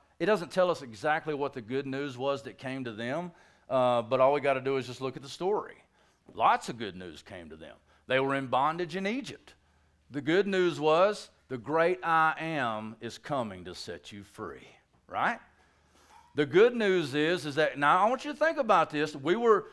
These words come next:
while we were yet, uh, sinners, Christ died for us, right? Well, you're either, you're either a slave to sin or you're a slave to righteousness. So while we were,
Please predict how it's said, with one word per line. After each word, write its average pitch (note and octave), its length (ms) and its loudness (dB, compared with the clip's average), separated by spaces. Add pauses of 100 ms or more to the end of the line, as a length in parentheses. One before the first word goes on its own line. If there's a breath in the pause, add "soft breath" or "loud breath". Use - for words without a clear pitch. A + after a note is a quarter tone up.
(140 loud breath)
while E3 240 6
we F#3+ 120 4
were A3+ 120 0
yet, G3 280 4 (200)
uh, C#3 380 4 (100)
sinners, F#3 440 -4
Christ D#3 320 -2
died G#3+ 240 2
for A#2 140 -10
us, F#2 180 -10
right? E3 260 0
Well, B2+ 140 -8
you're D3 140 -2
either, G#3+ 280 -6
you're D3+ 180 -2
either A3+ 180 -4
a A#2+ 60 -2
slave F3 360 -2
to E3 40 -10
sin F3 240 -8
or E3+ 40 -6
you're C#3 80 -4
a B2 40 -6
slave E3+ 280 -2
to C#3+ 60 -8
righteousness. C#3+ 500 -4
So D3 240 2 (220 loud breath)
while D3+ 220 8
we F#3 140 2
were, F#3+ 220 2